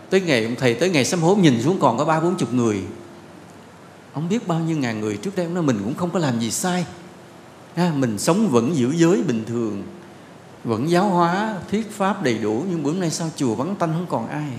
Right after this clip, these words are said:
Đâu biết rằng bởi vì có ba cái cô đội gạo lên chùa. Đó. Có ba cái cô đó. Cô lên chùa và cũng làm Phật tử nhiệt tình, rồi bắt đầu rỉ tay nhẹ nhẹ, nhẹ nhẹ,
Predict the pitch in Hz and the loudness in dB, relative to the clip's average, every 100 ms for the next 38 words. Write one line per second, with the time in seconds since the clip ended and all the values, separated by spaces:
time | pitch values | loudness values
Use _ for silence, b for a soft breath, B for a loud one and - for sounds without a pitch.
0 | 127 - - - - - - - - - | -12 -16 -20 -20 -20 -20 -20 -20 -20 -20
1 | - - 135 135 147 185 131 107 104 B | -20 -6 -2 0 0 -2 -4 -6 -8 B
2 | B - 117 139 120 104 98 135 156 175 | B -8 -6 -2 -2 -2 -4 -4 -4 -4
3 | 156 - - - - - - - B B | -8 -12 -20 -20 -20 -20 -20 -20 B B
4 | B - - 143 139 139 139 151 160 143 | B -20 -8 -6 -4 -6 -6 -6 0 0
5 | 135 107 110 98 120 143 127 123 107 92 | 2 2 2 0 -2 -4 -4 -4 -4 -6
6 | 95 - - - - - - - - - | -10 -16 -20 -20 -20 -20 -20 -20 -20 -18
7 | - 123 127 - - - - - - 147 | -14 -12 -12 -16 -20 -20 -20 -20 -14 -8
8 | 151 139 135 143 147 131 139 147 - - | -4 -4 -6 -6 -4 -2 -4 -8 -14 -20
9 | - - - - - 135 143 143 131 123 | -20 -20 -20 -20 -10 -6 -2 -2 -2 -2
10 | 104 107 101 - - 143 160 147 117 113 | 2 0 0 -6 -8 -4 2 2 2 -2
11 | 120 135 175 135 98 143 120 101 - - | -2 0 2 2 2 2 2 -2 -10 -14
12 | 110 101 123 127 101 117 - 143 123 110 | -10 -8 -6 -6 -4 -2 -2 -4 -4 -4
13 | 107 98 110 110 107 | -6 -8 -8 -10 -10